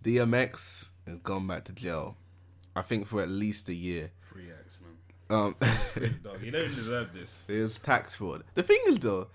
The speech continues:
Speaker 1: he's already been to jail for tax evasion. So is this the same tax evasion that he went to jail for last
Speaker 2: Honestly,
Speaker 1: time?
Speaker 2: I didn't actually read the story. I saw the headline and just dropped my head. Like, I don't.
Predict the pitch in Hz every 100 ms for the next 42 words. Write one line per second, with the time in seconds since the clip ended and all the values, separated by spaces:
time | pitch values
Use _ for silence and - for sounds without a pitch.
0 | - - 202 233 339 302 311 302 190 143
1 | 120 - 120 - 95 87 85 98 92 -
2 | - - - - - - - - - 160
3 | 170 135 135 175 165 160 147 170 202 196
4 | 180 170 170 175 185 185 180 180 - -
5 | - - - - - - 147 - - -
6 | 143 143 156 151 156 151 147 131 135 147
7 | 156 190 143 139 131 131 123 104 101 101
8 | 95 104 90 90 - 95 87 - 104 95
9 | 101 90 85 80 78 78 80 90 95 -
10 | 80 82 82 - - 127 110 107 - -
11 | -